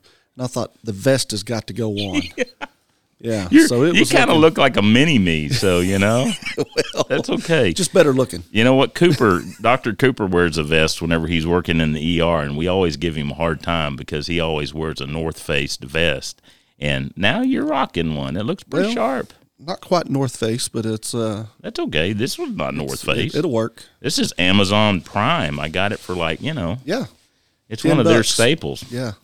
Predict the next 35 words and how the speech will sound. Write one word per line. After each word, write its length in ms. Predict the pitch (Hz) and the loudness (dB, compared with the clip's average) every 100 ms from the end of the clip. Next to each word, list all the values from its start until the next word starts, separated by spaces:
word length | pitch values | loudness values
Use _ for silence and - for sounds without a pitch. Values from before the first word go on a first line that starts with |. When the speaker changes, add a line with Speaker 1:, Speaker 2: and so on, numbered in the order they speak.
| - | -6
Speaker 2:
Heck 220 | - - | -6 -2
yeah. 400 | - 254 - - - _ - | -2 -2 -4 -6 -10 _ -2
And 160 | 135 | 0
Speaker 1:
Nice 120 | 147 | 2
and 140 | 113 135 | 2 2
Speaker 2:
A- 40 | |
Speaker 1:
warm. 260 | 156 131 107 _ - | 0 -2 -6 _ 0
Speaker 2:
Amazon 520 | 104 120 131 135 127 | 4 4 6 4 4
does 240 | 117 135 | 4 2
deliver 420 | 120 107 110 90 | 0 0 2 0
in 100 | 71 | -4
Jack 220 | 67 67 - | -2 -4 -4
County, 260 | 73 65 | -4 -4
by 140 | 60 57 | -6 -6
Speaker 1:
Yes, 140 | 60 | -4
Speaker 2:
the 60 | 85 | -4
way. 40 | |
Speaker 1:
sir. 220 | 127 95 _ _ - - - | -4 -6 _ _ -18 -16 -16
Yeah. 240 | 107 101 127 - | -8 -4 -2 0
Every 380 | 127 131 135 | 0 0 -2
day. 440 | 123 123 113 92 - - _ - - - | 0 0 0 -2 -10 -20 _ -12 -12 -10
<laughs> 600 | - - 156 _ - - | -12 -10 -10 _ -18 -2
Even 240 | 135 139 - | -2 -2 0
Sundays. 480 | 139 117 95 - - - | 0 0 -4 -8 -12 -4
Speaker 2:
That's 200 | 143 - | -4 -4
part 320 | - 165 165 | -2 2 4
of 240 | 160 104 | 4 4
it. 120 | 82 | 0
That's 220 | 90 107 - | 0 0 0
part 320 | 123 120 110 | -2 0 2
of 180 | 95 76 | 0 -2
it. 120 | - | -4
Well, 400 | 95 131 180 202 - _ _ _ _ - | 4 4 4 0 -8 _ _ _ _ 2
we 180 | 156 175 | 6 8
are 280 | 98 76 | 6 4